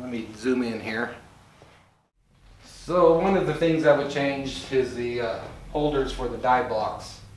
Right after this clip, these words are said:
Um, make it so it will accept a square plate.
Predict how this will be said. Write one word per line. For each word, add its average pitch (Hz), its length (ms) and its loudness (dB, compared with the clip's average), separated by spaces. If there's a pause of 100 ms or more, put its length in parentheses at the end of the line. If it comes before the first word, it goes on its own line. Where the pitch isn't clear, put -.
(960)
Um, - 440 -10
make 135 240 -2
it 143 100 -6
so 127 280 -2
it 120 340 -6 (500)
will 127 220 -6
accept 123 680 -8
a 117 60 -12
square 127 760 2 (840)
plate. - 400 -2